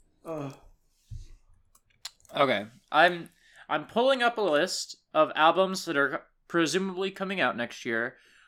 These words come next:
Speaker 2: While I do that, um, what, what are you hoping for in music next year, I guess?
Speaker 1: Oh, yeah, good fucking question. <laughs> I'm hoping for,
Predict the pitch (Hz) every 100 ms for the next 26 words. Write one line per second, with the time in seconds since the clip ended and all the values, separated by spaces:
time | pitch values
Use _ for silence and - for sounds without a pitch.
0 | _ 127 127 165 240 233 208 180 190 113
1 | 110 101 - _ - 147 139 123 110 104
2 | 98 117 _ _ _ _ _ _ - 120
3 | 135 220 311 - - - - - _ _
4 | _ _ _ _ _ _ _ - 214 269
5 | 269 214 165 170 165 143 143 123 110 110
6 | 113 113 101 - 98 - - 90 55 107
7 | - - - - 185 160 - - - -
8 | - 175 170 160 160 - 175 185 - 156
9 | 123 110 117 - - - - - - -
10 | - - 170 160 185 185 196 185 - 135
11 | 135 131 123